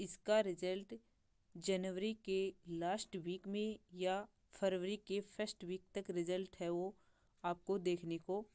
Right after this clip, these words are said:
मिल सकता है। इसके result की कोई official update नहीं है, लेकिन संभावनाएं हैं कि इसका result आपको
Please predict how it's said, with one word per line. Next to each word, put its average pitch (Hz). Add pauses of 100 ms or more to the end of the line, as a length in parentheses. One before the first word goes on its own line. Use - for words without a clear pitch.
(160)
मिल 175
सकता 165
है। 156 (840)
इसके 240
result 208
की 226
कोई 226
official 185
update 196
नहीं 196
है, 196
लेकिन 202 (560)
संभावनाएं 180
हैं 202
कि -
इसका -
result 190
आपको 185